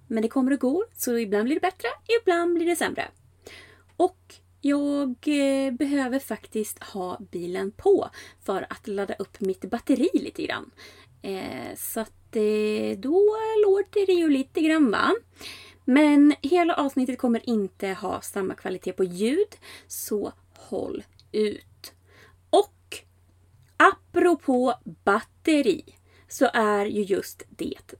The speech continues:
dagens ämne, el och elektronikprodukter.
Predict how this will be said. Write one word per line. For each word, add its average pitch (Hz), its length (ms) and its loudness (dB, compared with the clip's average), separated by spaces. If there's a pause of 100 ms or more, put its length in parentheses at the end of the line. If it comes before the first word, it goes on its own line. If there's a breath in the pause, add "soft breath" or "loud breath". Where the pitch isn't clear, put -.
dagens - 640 -8
ämne, 240 360 2 (460 soft breath)
el 349 400 4 (200)
och - 340 -6 (200)
elektronikprodukter. 285 1200 2